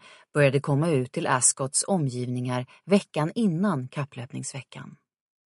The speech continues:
När de steg in i biblioteket såg sig Gerard omkring på ett sätt som förvånade hans syster,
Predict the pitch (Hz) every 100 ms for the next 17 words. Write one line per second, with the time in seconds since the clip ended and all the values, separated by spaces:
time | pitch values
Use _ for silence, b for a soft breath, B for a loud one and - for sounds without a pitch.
0 | _ _ _ _ _ _ _ _ _ 185
1 | 214 202 247 214 233 240 240 220 220 143
2 | 147 - 131 143 _ - b b - -
3 | 156 147 - 151 147 180 156 131 127 151
4 | 147 131 123 127 123 b b 180 196 -
5 | 135 123 - 160 156 147 208 165 180 185
6 | 165 143 131 127 131 160 - - 143 147